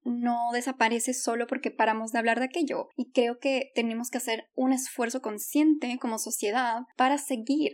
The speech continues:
abriendo esos espacios donde podemos discutir ese tema, y no solamente hacerlo cuando surgen incidentes como pasó con la Miss Estados Unidos o con Robbie Williams, con esas personas famosas, ¿cierto?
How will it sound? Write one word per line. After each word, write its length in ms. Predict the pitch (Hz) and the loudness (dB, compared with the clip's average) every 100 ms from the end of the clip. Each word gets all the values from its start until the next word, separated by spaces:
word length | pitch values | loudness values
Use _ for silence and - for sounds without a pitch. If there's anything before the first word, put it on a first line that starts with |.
| - | 0
abriendo 460 | 240 240 233 233 | 2 2 2 2
esos 180 | 233 262 | 0 0
espacios 500 | 254 - 226 - 240 | -2 -2 -4 -4 -4
donde 220 | 220 220 | -4 -4
podemos 280 | 220 220 240 | -4 -4 -2
discutir 720 | 254 - - - 240 254 - - | -2 -2 -6 -6 0 2 2 0
ese 180 | 233 214 | -2 0
tema, 400 | - 196 - - | 0 -2 -4 4
y 120 | 269 | 8
no 240 | 262 262 262 | 10 8 4
solamente 440 | 294 302 247 294 | 4 6 4 2
hacerlo 500 | 285 349 320 262 277 | 0 0 2 2 2
cuando 240 | 269 247 | 0 0
surgen 340 | 262 247 247 277 | 0 -2 2 4
incidentes 500 | 269 247 233 233 262 | 4 0 -6 -4 -2
como 220 | 254 233 | -2 -2
pasó 500 | 226 220 - 226 240 | -2 -2 0 0 0
con 160 | 262 254 | 0 2
la 100 | 254 | 2
Miss 280 | 240 - - | -2 -6 -8
Estados 360 | - 247 254 | -2 -2 0
Unidos 480 | 262 381 - - - | 2 2 2 -4 -4
o 100 | 214 | -4
con 140 | 247 233 | -4 -4
Robbie 220 | 240 269 | -2 0
Williams, 460 | 359 - - 269 - | 0 -2 -4 -8 -6
con 100 | 220 | -4
esas 200 | 240 262 | -2 -2
personas 340 | - 240 254 | -2 -2 -2
famosas, 500 | 254 294 320 - - - | 2 4 2 -2 -8 -6
¿cierto? 480 | 220 247 277 311 | -4 -4 -4 -6